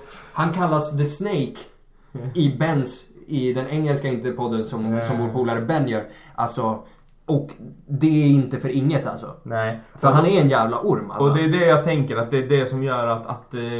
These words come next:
Speaker 2: Spalletti inte vågar riktigt när det kommer
Speaker 1: Men,
Speaker 2: till
Speaker 1: men
Speaker 2: att släppa
Speaker 1: det,
Speaker 2: på Pinamonti.
Speaker 1: och det är det jag men-, jag menar, alltså, vi kan ju inte ha en sån
Speaker 2: Nej,
Speaker 1: spelare i
Speaker 2: precis.
Speaker 1: truppen, alltså.
Speaker 2: Men det
Speaker 1: Han
Speaker 2: kan
Speaker 1: måste ju, han måste ju väck.
Speaker 2: Ja,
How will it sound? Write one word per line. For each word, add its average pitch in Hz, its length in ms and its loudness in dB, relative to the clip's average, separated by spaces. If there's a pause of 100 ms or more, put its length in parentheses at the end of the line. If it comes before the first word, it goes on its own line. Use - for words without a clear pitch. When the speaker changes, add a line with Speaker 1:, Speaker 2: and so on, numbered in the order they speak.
Speaker 2:
Spalletti 120 380 -4
inte 113 180 -6
vågar 117 580 2
riktigt 113 400 -6
när 113 100 -6
det 110 60 -2
kommer 107 280 -4
Speaker 1:
Men, 127 120 0
Speaker 2:
till 139 140 0
Speaker 1:
men 151 120 2
Speaker 2:
att 147 80 4
släppa 151 280 0
Speaker 1:
det, - 60 -6
Speaker 2:
på 120 120 -2
Pinamonti. 113 320 -2
Speaker 1:
och 147 60 6
det 165 100 6
är 156 40 4
det 143 80 6
jag 160 100 2
men-, 156 300 0
jag 135 100 2
menar, 131 240 2
alltså, 127 340 -2 (380)
vi 139 220 0
kan 135 300 0
ju 135 80 4
inte 135 180 0
ha 165 300 0
en 117 160 -6
sån 110 280 -6
Speaker 2:
Nej, 131 140 4
Speaker 1:
spelare 131 220 4
i - 20 6
Speaker 2:
precis. - 300 6
Speaker 1:
truppen, 113 160 -2
alltså. 110 160 0
Speaker 2:
Men - 20 0
det 127 60 2
Speaker 1:
Han 135 100 4
Speaker 2:
kan 143 80 6
Speaker 1:
måste 143 180 -2
ju, 123 160 2
han 135 120 -2
måste 127 220 -4
ju 113 120 -4
väck. - 400 -8
Speaker 2:
Ja, 110 200 -6